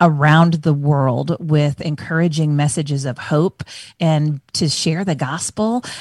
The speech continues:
I mean, how amazing is that, that we can, I can be in Houston, Texas, and I can be talking to people in India or Africa or South America or, um, literally all over the world. And, uh, that was just, I just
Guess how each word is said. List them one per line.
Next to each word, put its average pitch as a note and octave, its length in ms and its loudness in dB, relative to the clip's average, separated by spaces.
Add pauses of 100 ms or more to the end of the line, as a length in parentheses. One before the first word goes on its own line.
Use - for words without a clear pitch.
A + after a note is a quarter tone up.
(120)
I - 60 -4
mean, F3+ 140 2
how A3+ 240 2
amazing F3+ 560 4
is D3 220 -2
that, E3+ 360 -2
that D3+ 140 -6
we E3 200 2
can, D3+ 520 -2 (280)
I G#3+ 80 2
can A3 120 4
be F3+ 100 4
in E3+ 80 4
Houston, G3+ 460 0
Texas, E3+ 480 -4
and D#3 100 -2
I E3 60 2
can E3 160 -2
be D3+ 80 -2
talking E3+ 380 -2
to D#3 80 -2
people E3 340 2
in C#3+ 220 2
India D#3+ 540 2
or D#3 220 -8
Africa D3 720 -2 (300)
or D3+ 100 2
South E3 340 2
America D#3+ 840 4
or, C#3 460 -6 (360)
um, D#3+ 280 6
literally G3 540 6
all B2+ 160 0
over C3 180 -4
the A2+ 100 -8
world. D#2+ 420 -6 (380)
And, D#3+ 580 8 (140)
uh, C3+ 280 4
that D#3+ 200 4
was D#3+ 160 2
just, - 320 -2 (320)
I D3+ 160 4
just F3 380 0